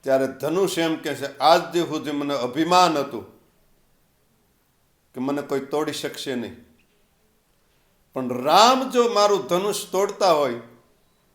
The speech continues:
તો આજ મેં અભિમાનને ઓગાળી નાખ્યું હતું. કારણ કે મને નક્કી થયું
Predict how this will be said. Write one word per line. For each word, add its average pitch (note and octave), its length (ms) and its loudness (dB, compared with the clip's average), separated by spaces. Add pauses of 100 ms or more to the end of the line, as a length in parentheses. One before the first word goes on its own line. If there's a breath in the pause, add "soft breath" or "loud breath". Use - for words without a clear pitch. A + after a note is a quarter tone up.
(500)
તો D3 60 0
આજ D3+ 260 8
મેં D3 260 -6
અભિમાનને D#3+ 680 2
ઓગાળી D3 480 4
નાખ્યું A#2+ 360 -4
હતું. F#2 180 -20 (1040)
કારણ F#3 180 -2
કે G3+ 80 -2
મને G3 280 -2
નક્કી G3 440 -2
થયું D#3 340 -4